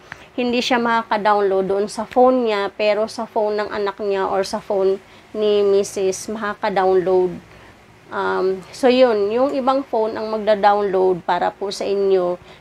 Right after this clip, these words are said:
Then, screenshot nyo po yung Q R code. Then, ipasa nyo po sa kabilang phone para kung ano man yung dala-dala nyong phone lagi, kahit yung screenshot lang po ang maipapakita nyo,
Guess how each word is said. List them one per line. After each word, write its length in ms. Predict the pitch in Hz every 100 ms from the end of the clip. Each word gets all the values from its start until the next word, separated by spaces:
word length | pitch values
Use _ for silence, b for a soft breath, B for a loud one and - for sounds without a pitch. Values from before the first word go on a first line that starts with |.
| -
Then, 160 | 208 214
screenshot 720 | - - 262 285 285 277 262
nyo 160 | 254 247
po 240 | 240 220
yung 240 | 214 220
Q 160 | - 226
R 240 | 202 202
code. 560 | - 196 190 190 180 175 B B - 202
Then, 560 | 208 196 196 202 208 - - 202
ipasa 1120 | 208 196 202 196 196 202 196 - 233 247 262
nyo 160 | 247
po 240 | 240 233 226
sa 320 | - 214 214 B B -
kabilang 480 | 220 214 214 208 208
phone 560 | - 196 190 190 185 202
para 240 | 214 208
kung 160 | 220 220
ano 320 | 220 226 233
man 160 | 233
yung 240 | 247 254 247
dala-dala 480 | 240 226 208 208 202
nyong 320 | 208 208 233
phone 560 | - 202 190 202 208 - B B 214
lagi, 640 | 220 226 190 190 180 - B B -
kahit 240 | 220 240 226
yung 160 | 226 240
screenshot 720 | - - 233 226 - 226 -
lang 240 | 208 208 -
po 160 | 196
ang 240 | 202 196 202
maipapakita 800 | 196 196 - 202 196 185 - 185
nyo, 320 | 180 175